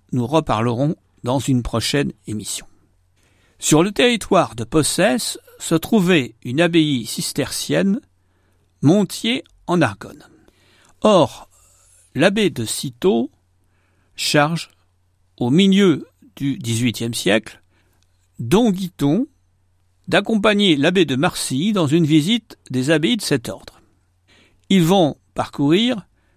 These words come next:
huit cent cinquante kilomètres et visiter vingt et une abbayes. Et bien sûr, euh,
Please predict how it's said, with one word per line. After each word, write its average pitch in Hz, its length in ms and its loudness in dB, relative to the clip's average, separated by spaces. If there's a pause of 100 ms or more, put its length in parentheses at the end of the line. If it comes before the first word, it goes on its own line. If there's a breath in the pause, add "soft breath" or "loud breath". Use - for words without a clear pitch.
(140)
huit 180 220 4
cent 165 320 0
cinquante 120 520 -6
kilomètres 151 640 -4 (720)
et 202 240 4
visiter 202 640 0 (560)
vingt 185 360 0
et - 20 2
une 202 280 0 (260)
abbayes. 120 420 -4 (720)
Et 143 220 4
bien 110 140 -4
sûr, 254 440 2
euh, 113 720 -8